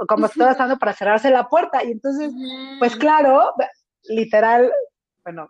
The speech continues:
Speaker 1: no me están viendo ustedes, pero así, pero así, pluma en mano, así de calificado, volteo,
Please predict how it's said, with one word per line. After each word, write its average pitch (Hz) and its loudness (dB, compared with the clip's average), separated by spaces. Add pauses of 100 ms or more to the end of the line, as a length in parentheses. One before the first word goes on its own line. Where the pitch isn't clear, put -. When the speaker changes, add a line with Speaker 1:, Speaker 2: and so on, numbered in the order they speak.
(120)
Speaker 1:
no 160 -20
me 170 -20
están 170 -18
viendo 160 -20
ustedes, 160 -16
pero 170 -12
así, 175 -14
pero 190 0
así, 202 -2
pluma 247 2
en 247 0
mano, 262 4 (140)
así 254 0
de 247 0
calificado, 233 -4
volteo, 233 -4